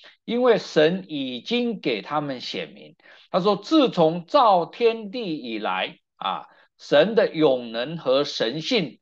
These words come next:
是明明可知的。虽是你眼睛不能看见啊，你不能看见神的永能和神性，但是借着所造之物就可以晓得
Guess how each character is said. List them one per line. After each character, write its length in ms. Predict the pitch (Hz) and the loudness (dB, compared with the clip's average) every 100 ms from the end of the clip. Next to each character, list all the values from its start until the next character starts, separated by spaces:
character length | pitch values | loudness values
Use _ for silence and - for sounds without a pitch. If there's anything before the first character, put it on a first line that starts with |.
| _ | _
是 240 | - 202 147 | -8 -4 -4
明 340 | 123 123 147 | -4 -6 -6
明 260 | 135 143 143 | -6 -8 -8
可 220 | 104 85 | -8 -10
知 300 | - 123 117 | -12 -12 -8
的。 200 | 92 - _ - - - | -10 -10 _ -20 -20 -8
虽 280 | - 247 | 6 6
是 200 | 220 262 | 8 2
你 420 | 175 160 214 240 208 | 0 -2 -4 -2 2
眼 320 | 165 127 123 | 2 0 -8
睛 340 | - 226 214 | -8 -8 -2
不 140 | 254 196 | 2 4
能 160 | 185 | 2
看 260 | 180 214 147 | 0 -2 -2
见 260 | 156 117 107 | -4 -4 -4
啊， 140 | 151 | -4
你 100 | 160 | -4
不 160 | 160 226 | -2 -2
能 140 | 220 | -2
看 220 | 214 220 | -2 -2
见 220 | 190 196 151 | 0 -2 -2
神 220 | 151 160 | -4 -4
的 100 | 175 | -2
永 300 | 160 123 120 | -2 -2 -4
能 180 | 120 151 | -6 -4
和 240 | 196 160 | -4 -4
神 340 | - 123 135 | -2 -2 -2
性， 320 | 170 277 196 - _ - _ | -4 -4 -4 -8 _ -20 _
但 200 | - 170 | 0 2
是 360 | 151 196 151 - _ | 0 -4 -6 -8 _
借 380 | - 302 170 147 | 2 4 4 2
着 320 | 131 98 - _ | -4 -6 -10 _
所 460 | - 135 110 98 - | -14 -8 -8 -6 2
造 280 | 190 127 | 2 2
之 200 | 120 - | -2 -8
物 300 | 175 185 160 | -6 -4 -6
就 220 | - 190 - | -6 -6 -4
可 140 | 147 | -4
以 140 | 123 | -6
晓 400 | 101 - 87 73 | -8 -8 -6 -8
得 240 | - 73 | -12 -16